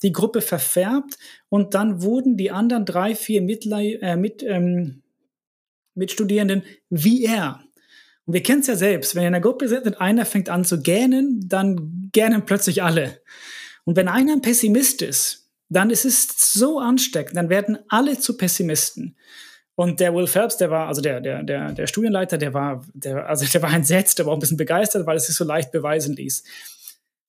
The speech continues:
Aber eine Gruppe war anders. In einer Gruppe konnte der, ähm, Schauspieler, die konnte er irgendwie nicht drehen. Und der Schauspieler <laughs> ging dann, kam dann raus und,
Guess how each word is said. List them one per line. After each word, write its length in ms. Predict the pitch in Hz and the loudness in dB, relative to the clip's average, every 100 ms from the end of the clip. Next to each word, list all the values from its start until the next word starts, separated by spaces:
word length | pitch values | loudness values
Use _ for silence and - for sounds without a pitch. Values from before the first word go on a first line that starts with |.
| - | -8
Aber 240 | - 208 | -2 0
eine 220 | 214 302 294 | 2 2 2
Gruppe 280 | 240 247 | 0 0
war 120 | 180 160 | -2 -2
anders. 540 | 165 - - - _ _ _ _ _ _ | -2 -2 -4 -6 _ _ _ _ _ _
In 200 | 190 196 | -4 -4
einer 300 | 185 247 330 | 0 0 0
Gruppe 460 | 262 208 220 262 285 - _ _ _ | -2 -2 0 -2 -2 -6 _ _ _
konnte 360 | - 240 254 220 | 0 2 2 0
der, 500 | 202 196 202 202 - | 0 0 0 -2 -2
ähm, 260 | 180 170 160 | 0 0 0
Schauspieler, 680 | - 220 - - 208 190 | 0 0 -2 -2 0 0
die 360 | 175 160 - 185 | -2 -6 -2 0
konnte 240 | 202 214 | 2 4
er 40 | 190 | 4
irgendwie 180 | 175 170 | 4 2
nicht 180 | 160 | 2
drehen. 500 | 170 165 151 120 143 _ _ _ - | 2 2 0 -2 -10 _ _ _ -6
Und 160 | 143 | -2
der 60 | 147 | 0
Schauspieler 400 | 180 180 - 180 | 0 0 2 2
<laughs> 80 | 135 | 4
ging 120 | 214 | 2
dann, 320 | 175 170 - | 2 -4 -4
kam 200 | - 185 | -2 0
dann 120 | 180 | 0
raus 380 | 151 180 262 269 | 2 2 2 0
und, 240 | 180 - | 0 -4